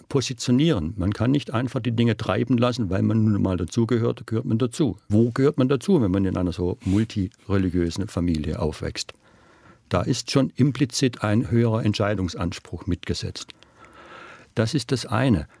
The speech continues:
Und das andere ist, der Wettbewerb in der Gesellschaft, der religiöse Wettbewerb in der Gesellschaft ist in den U S A deutlich ausgeprägter als bei uns. Das hat mit dem zu tun, was ich vorher schon mal angesprochen hatte,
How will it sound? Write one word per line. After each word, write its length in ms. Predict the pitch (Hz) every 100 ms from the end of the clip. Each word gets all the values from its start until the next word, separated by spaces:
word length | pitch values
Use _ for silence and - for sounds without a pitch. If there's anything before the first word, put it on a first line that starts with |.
| _ -
Und 180 | - 101
das 140 | 95 -
andere 340 | 123 208 156
ist, 400 | 113 139 - - _ _ -
der 300 | 110 87 98
Wettbewerb 680 | 170 - - 143 127 117 117
in 220 | 123 104
der 80 | 101
Gesellschaft, 760 | 87 - 190 - - - - - _ _ _ -
der 140 | 95
religiöse 560 | 101 101 123 185 175 123
Wettbewerb 540 | 156 _ 131 120 117
in 100 | 120
der 80 | 107
Gesellschaft 680 | 101 104 98 - 104 - -
ist 220 | 110 -
in 60 |
den 120 | 104 110
U 100 | 98
S 140 | -
A 200 | 87 87 -
deutlich 600 | 95 127 - 139 117 -
ausgeprägter 920 | 113 147 - 113 - 80 - 107 120 - _ -
als 240 | 107 -
bei 160 | 117 123
uns. 240 | 98 82
Das 180 | - -
hat 100 | 107
mit 200 | 104 98
dem 180 | 110 123
zu 140 | -
tun, 420 | - 147 143 127
was 300 | 107 107 - -
ich 140 | 110
vorher 240 | 113 127
schon 140 | 123 113
mal 160 | 113
angesprochen 580 | 110 120 117 - 117 117
hatte, 240 | 113 117